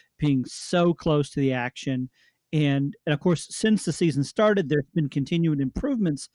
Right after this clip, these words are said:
on the stadium, but I expect that there's gonna be quite a bit in this off season.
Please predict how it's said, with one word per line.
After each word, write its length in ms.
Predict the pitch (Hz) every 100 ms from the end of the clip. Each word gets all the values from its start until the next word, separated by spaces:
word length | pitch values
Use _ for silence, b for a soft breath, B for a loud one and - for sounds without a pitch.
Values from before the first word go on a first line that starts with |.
| B B B -
on 220 | 185 226
the 100 | 208
stadium, 600 | - 165 147 139 139 143 b b _ -
but 120 | 165
I 140 | 165
expect 500 | 160 - - 233 -
that 120 | 180
there's 220 | 180 170 131
gonna 160 | 165
be 140 | 151 147
quite 400 | - 226 277 240
a 60 |
bit 360 | 139 170 165 -
in 160 | 170 156
this 160 | 151
off 240 | 165 185 226
season. 520 | - 139 127 160